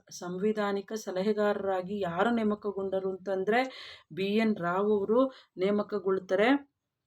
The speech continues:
ಇವರನ್ನ ಕಾನ್ಸ್ಟಿಟ್ಯೂಷನಲ್ ಅಡ್ವೈಸರ್ ಅಂತ ಹೇಳಿ ಕರೀತಾರೆ. So ಇವರು ಕಾನ್ಸ್ಟಿಟ್ಯೂಷನಲ್ ಅಡ್ವೈಸರ್ ಆಗಿರ್ತಾರೆ. ಭಾರತದ ಸಂವಿಧಾನದ ಒಂದನೇ ವಿಧಿ ಭಾರತವನ್ನ ಹೀಗೆ ವಿವರಿಸುತ್ತದೆ:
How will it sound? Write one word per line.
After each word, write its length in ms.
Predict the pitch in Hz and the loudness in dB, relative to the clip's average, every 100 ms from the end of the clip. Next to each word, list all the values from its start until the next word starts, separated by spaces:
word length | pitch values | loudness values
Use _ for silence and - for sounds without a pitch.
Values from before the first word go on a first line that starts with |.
| _ _ _ _ - | _ _ _ _ 0
ಇವರನ್ನ 340 | 196 196 202 | 2 2 2
ಕಾನ್ಸ್ಟಿಟ್ಯೂಷನಲ್ 1000 | 202 185 185 202 - 214 208 208 208 208 208 | 0 2 0 0 -6 0 0 2 0 2 2
ಅಡ್ವೈಸರ್ 580 | 185 165 190 214 202 202 | 0 2 4 4 4 0
ಅಂತ 200 | 196 190 | 0 0
ಹೇಳಿ 240 | 196 185 | 0 0
ಕರೀತಾರೆ. 800 | 190 185 185 185 220 262 - - - - | 0 -4 0 2 4 2 -2 -16 -8 0
So 160 | 190 | 2
ಇವರು 600 | 190 208 226 311 - - - - _ _ _ _ _ _ _ _ _ _ _ _ | 4 6 8 6 2 -18 -20 -20 _ _ _ _ _ _ _ _ _ _ _ _
ಕಾನ್ಸ್ಟಿಟ್ಯೂಷನಲ್ 880 | - 202 208 - 208 196 185 196 196 | -4 -2 -2 -2 0 0 2 0 2
ಅಡ್ವೈಸರ್ 520 | 180 165 180 180 185 | 2 2 2 4 2
ಆಗಿರ್ತಾರೆ. 920 | 170 160 160 - 165 170 165 - - - - | 2 -2 -8 -10 -2 -2 -2 -6 -20 -12 0
ಭಾರತದ 360 | 214 254 277 277 | 4 4 4 0
ಸಂವಿಧಾನದ 720 | 262 233 226 214 208 208 208 | 0 -2 -2 -2 0 0 -2
ಒಂದನೇ 540 | 196 185 190 220 226 | -4 -4 -2 0 0
ವಿಧಿ 300 | 208 175 175 | -2 -4 -8
ಭಾರತವನ್ನ 600 | 175 175 196 220 220 190 202 | -4 2 2 2 -4 -6 -4
ಹೀಗೆ 400 | 202 202 208 220 | -2 -2 2 2
ವಿವರಿಸುತ್ತದೆ: 920 | 196 180 180 180 165 - 160 175 | 2 -2 -8 -10 -14 -16 -4 -2